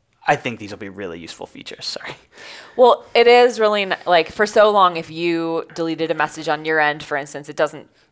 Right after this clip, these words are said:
Speaker 2: s-,
Speaker 1: Yeah.
Speaker 2: change on the others. So, like, having something that's editable that will edit it on both sides is really nice, and m-, a lot of messaging platforms already have that.
Speaker 1: Yeah, it, and to unsend a message, like, all of these
Speaker 2: Yeah.
Speaker 1: things, like, how many times have you sent the wrong message to the wrong person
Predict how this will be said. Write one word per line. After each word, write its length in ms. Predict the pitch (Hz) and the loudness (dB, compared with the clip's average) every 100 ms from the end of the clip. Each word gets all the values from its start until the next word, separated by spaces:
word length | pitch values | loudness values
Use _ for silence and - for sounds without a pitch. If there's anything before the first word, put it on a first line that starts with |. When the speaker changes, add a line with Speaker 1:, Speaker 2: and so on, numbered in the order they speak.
| _ | _
Speaker 2:
s-, 60 | - | -4
Speaker 1:
Yeah. 380 | 143 143 131 113 | 2 6 6 4
Speaker 2:
change 160 | 92 | 2
on 120 | 185 170 | 0 0
the 80 | |
others. 500 | - 170 156 151 156 - | 0 2 2 2 -2 -2
So, 240 | 233 180 170 | 4 6 6
like, 160 | 180 | 4
having 320 | - 202 190 | 2 2 2
something 340 | 202 175 180 165 | -2 -4 -4 -2
that's 200 | 160 - | -2 0
editable 640 | 160 165 160 160 156 147 | 2 2 0 0 2 2
that 120 | 147 151 | 2 2
will 100 | 156 | 2
edit 280 | 160 160 | 2 0
it 120 | 156 151 | -2 -2
on 120 | 147 | -2
both 200 | 151 156 | -2 -2
sides 540 | 185 170 147 139 - - - - _ | 0 2 2 0 -8 -10 -20 -20 _
is 180 | - 294 | 2 2
really 160 | 262 254 | 0 2
nice, 300 | 262 254 220 | 2 2 0
and 160 | 190 | 0
m-, 60 | 190 | 2
a 80 | 196 | 4
lot 180 | 190 196 | 6 4
of 60 | 190 | 4
messaging 440 | 180 175 170 170 | 0 -2 -6 -8
platforms 560 | 165 156 - 160 151 147 | 0 0 0 -4 -4 -2
already 220 | 156 147 | -2 -2
have 300 | - 165 160 | -4 -2 0
that. 340 | 131 98 87 180 | 0 0 0 2
Speaker 1:
Yeah, 480 | 233 208 131 120 | 4 6 6 2
it, 260 | - 175 156 | 0 -2 -2
and 180 | 220 143 | -2 -2
to 100 | 165 | -2
unsend 500 | 151 131 123 220 220 208 | -2 -4 -2 0 2 2
a 20 | |
message, 540 | 196 190 196 190 165 | 2 2 2 0 2
like, 120 | 165 | 0
all 300 | - 175 196 | 2 2 4
of 100 | 202 170 | 4 2
these 100 | 170 | 2
Speaker 2:
Yeah. 80 | |
Speaker 1:
things, 180 | 151 147 | 2 2
like, 140 | 175 - | 0 0
how 200 | 170 170 | -2 0
many 280 | 185 185 | 0 -2
times 340 | 170 151 147 131 | -2 -2 -2 -4
have 120 | 123 | -10
you 120 | 120 | -12
sent 260 | 117 - 120 | -10 -10 -8
the 80 | 110 | -6
wrong 300 | 113 113 127 | -2 0 0
message 280 | 113 - - | -4 -6 -12
to 60 | |
the 80 | 117 | -6
wrong 180 | 107 104 | -6 -6
person 380 | - 110 - | -8 -8 -8